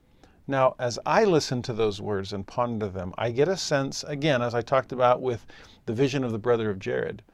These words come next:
that not only does he see all things, this grand panoramic vision, the infinite, he also saw the finger of the Lord,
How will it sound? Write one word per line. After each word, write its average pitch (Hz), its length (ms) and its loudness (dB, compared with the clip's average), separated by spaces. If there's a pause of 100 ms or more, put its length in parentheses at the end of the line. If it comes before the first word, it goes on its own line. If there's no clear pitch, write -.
(400)
that 117 120 0
not 123 180 4
only 156 160 4
does 127 140 2
he 117 100 0
see 139 380 0
all 139 260 4
things, 110 540 -4
this 107 160 -6
grand 120 480 -2
panoramic 113 580 -4
vision, 98 640 -8 (260)
the 113 220 -4
infinite, 156 800 0 (640)
he 123 140 -10
also 156 260 -6
saw 147 240 -6
the 123 160 -8
finger 190 500 -4
of 143 280 -10
the 127 100 -8
Lord, 117 520 -8